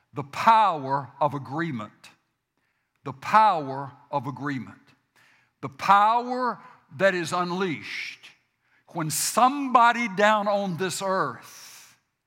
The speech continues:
is in agreement with, with what the plan, the heart of heaven is. It is one of the laws, the spiritual laws of the universe.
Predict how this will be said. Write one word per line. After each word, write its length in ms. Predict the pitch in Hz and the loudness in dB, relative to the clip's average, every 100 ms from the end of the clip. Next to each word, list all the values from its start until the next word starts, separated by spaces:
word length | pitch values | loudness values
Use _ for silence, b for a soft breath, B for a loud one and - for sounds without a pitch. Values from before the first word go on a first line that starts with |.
| _ _ _ _ _ _ _ _ b b b | _ _ _ _ _ _ _ _ b b b
is 240 | - 185 156 | -4 -4 -2
in 100 | 175 | -2
agreement 840 | 165 143 190 254 262 202 151 147 - - _ _ _ _ _ _ | -4 -2 0 2 2 0 -2 -6 -10 -20 _ _ _ _ _ _
with, 280 | 165 165 - | -4 -4 -4
with 220 | 175 160 | -6 0
what 240 | 220 233 156 | 2 2 0
the 60 | |
plan, 640 | 147 - 220 226 233 220 160 | -10 0 2 2 -2 -2 0
the 140 | 156 | 0
heart 420 | - 196 202 208 - - - | 2 6 8 6 2 -12 -2
of 180 | 190 180 | 0 0
heaven 380 | 131 190 143 147 | 0 -2 0 -6
is. 480 | 123 98 _ - _ _ _ _ _ _ b b b b b | -8 -10 _ -20 _ _ _ _ _ _ b b b b b
It 160 | 196 220 | 0 0
is 180 | 240 151 | 0 0
one 220 | 240 240 | 2 2
of 80 | 185 | 0
the 80 | |
laws, 960 | 185 180 202 220 233 247 247 240 220 - | -2 2 4 6 6 4 0 -6 -12 -10
the 140 | 165 | -8
spiritual 920 | 147 - - 233 247 240 - 220 214 147 | -8 -10 0 2 4 0 -2 -2 -2 -4
laws 540 | 160 196 214 214 196 190 | 0 4 6 6 2 -6
of 100 | 180 | -6
the 100 | 185 | -4
universe. 560 | 196 190 147 135 - | -4 -4 -4 -8 -12